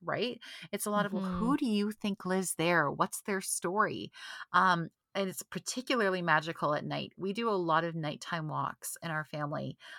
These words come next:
Speaker 1: um, 'cause the, the way the light glows through the windows, you can see little glimpses of everyday life <laughs> without being creepy.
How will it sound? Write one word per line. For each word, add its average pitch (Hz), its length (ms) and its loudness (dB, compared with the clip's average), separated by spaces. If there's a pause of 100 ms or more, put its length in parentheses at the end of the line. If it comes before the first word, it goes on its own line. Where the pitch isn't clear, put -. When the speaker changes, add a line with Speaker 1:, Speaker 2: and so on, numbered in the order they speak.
(140)
Speaker 1:
um, 175 360 0 (200)
'cause - 180 -10
the, 170 160 0
the 165 120 -4
way 170 160 0
the 175 220 0
light 165 260 0
glows 170 340 -2
through - 180 -12
the 170 100 -4
windows, 151 640 -4
you 170 100 -14
can 160 140 -8
see 175 160 -8
little 165 260 -2
glimpses 170 540 -4
of 160 120 -6
everyday 156 380 -6
life 151 320 -6
<laughs> - 60 -20
without 226 340 12
being 220 260 8
creepy. 185 560 2